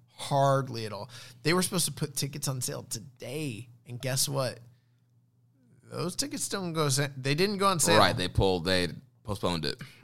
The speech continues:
Speaker 1: And, um, the word on the street, our inside sources say, 'cause there, there's no interest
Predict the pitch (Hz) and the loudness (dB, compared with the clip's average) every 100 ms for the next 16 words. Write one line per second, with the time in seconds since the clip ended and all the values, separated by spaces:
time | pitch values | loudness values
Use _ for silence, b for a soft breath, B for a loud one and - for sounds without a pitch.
0 | _ 117 117 117 113 113 110 110 107 107 | _ -8 -6 -6 -6 -8 -6 -8 -8 -10
1 | 107 - _ _ _ _ - - - _ | -12 -14 _ _ _ _ -20 -20 -20 _
2 | _ _ _ 117 123 139 185 190 180 143 | _ _ _ -8 0 6 8 8 6 4
3 | - 165 123 - 131 175 196 147 120 120 | 2 0 -2 -4 0 4 4 4 0 -4
4 | - _ - 117 113 107 - 110 110 113 | -12 _ -10 -6 -6 -4 -6 -4 -4 -2
5 | 110 - - - - 180 160 120 110 117 | -4 -6 -2 2 4 6 4 2 -2 -6
6 | b b b b b b b _ _ _ | b b b b b b b _ _ _
7 | _ _ _ _ _ _ - 120 107 113 | _ _ _ _ _ _ -8 -6 -6 -8
8 | 117 117 127 139 120 151 - - - - | -8 -4 -2 -2 -2 -4 -2 -2 -4 -8